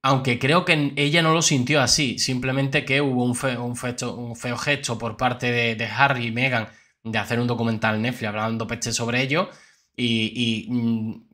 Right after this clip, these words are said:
dudo mucho que Kate Middleton se alegrase de que salieran de la Casa Real. Simplemente que, bueno, eh, había sido un feo para ella y se quedó sola porque realmente yo sé,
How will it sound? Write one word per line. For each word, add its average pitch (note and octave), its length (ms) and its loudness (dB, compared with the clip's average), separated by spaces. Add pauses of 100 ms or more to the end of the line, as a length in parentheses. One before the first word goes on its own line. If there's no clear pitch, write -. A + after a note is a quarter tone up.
dudo C3 380 -4
mucho B2 320 0
que A2+ 100 -2
Kate A#2+ 160 -4
Middleton B2 420 -2
se B2 120 2
alegrase A#2 520 2
de A#2 100 0
que A2+ 220 0
salieran A2+ 320 0
de A#2 80 2
la G#2+ 80 0
Casa G#2+ 220 0
Real. G#2+ 320 0 (240)
Simplemente A#2 680 0
que, A2 100 -2
bueno, A2 360 0 (220)
eh, A2 240 0
había A2 260 2
sido A#2+ 160 -2
un A#2 80 -4
feo A#2 220 -2
para A2+ 240 4
ella B2+ 340 0 (240)
y A#2+ 100 -4
se A#2 140 0
quedó A2+ 220 0
sola B2 240 4
porque G#2 180 -6
realmente A#2+ 640 0
yo A#2 240 -2
sé, B2 400 -2